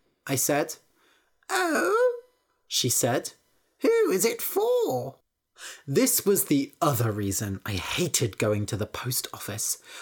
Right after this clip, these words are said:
Why did old people like asking so many questions? It really doesn't. Before I could finish, a man ran into the post office. He ran into me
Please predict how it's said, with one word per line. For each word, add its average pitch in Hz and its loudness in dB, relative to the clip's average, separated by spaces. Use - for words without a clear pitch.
Why 202 2
did 277 2
old 214 2
people 110 -4
like 139 0
asking 135 0
so 156 2
many 185 2
questions? 104 -2
It 208 0
really 247 4
doesn't. 240 2
Before 226 2
I 220 4
could - -2
finish, - -2
a 135 0
man 156 2
ran 220 2
into 151 -2
the 117 -2
post 160 -2
office. - -8
He 185 -2
ran 202 2
into 202 0
me 101 -6